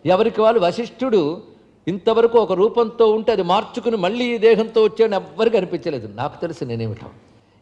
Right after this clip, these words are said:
ఇలాగా ఆతివాహిక దేహం కలిగిన మహాత్ములు తమని తాము అలా వ్యక్తపరుచుకుంటారండి.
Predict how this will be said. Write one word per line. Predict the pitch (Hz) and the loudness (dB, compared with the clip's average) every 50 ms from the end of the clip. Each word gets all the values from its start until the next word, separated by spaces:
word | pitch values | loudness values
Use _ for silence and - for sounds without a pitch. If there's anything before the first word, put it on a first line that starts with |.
| _ - | _ -2
ఇలాగా | 151 185 196 180 151 151 151 | 0 0 2 2 2 0 0
ఆతివాహిక | 156 143 165 196 - 226 214 226 214 214 202 196 185 202 | 2 2 0 0 -2 -2 0 0 2 2 0 -2 -4 -4
దేహం | 175 185 190 170 175 | -4 -2 -4 -4 -4
కలిగిన | 175 - 165 160 160 156 | -4 -6 -4 -4 -4 -6
మహాత్ములు | 143 127 - 180 196 - - - 175 147 127 113 110 143 - - - _ _ - - | -4 -2 -2 -2 -4 -4 -8 -8 -6 -4 -4 -4 -4 -6 -10 -14 -20 _ _ -6 -6
తమని | 143 160 185 185 175 | -4 -4 -2 -4 -4
తాము | 180 180 175 175 170 | -2 0 0 0 0
అలా | 160 147 | -2 -2
వ్యక్తపరుచుకుంటారండి. | 135 147 147 - - 190 190 180 - - - 160 123 147 139 120 110 95 87 | -4 -6 -6 -4 -6 -4 -4 -6 -8 -8 -12 -6 -2 -2 -2 -2 -4 -6 -8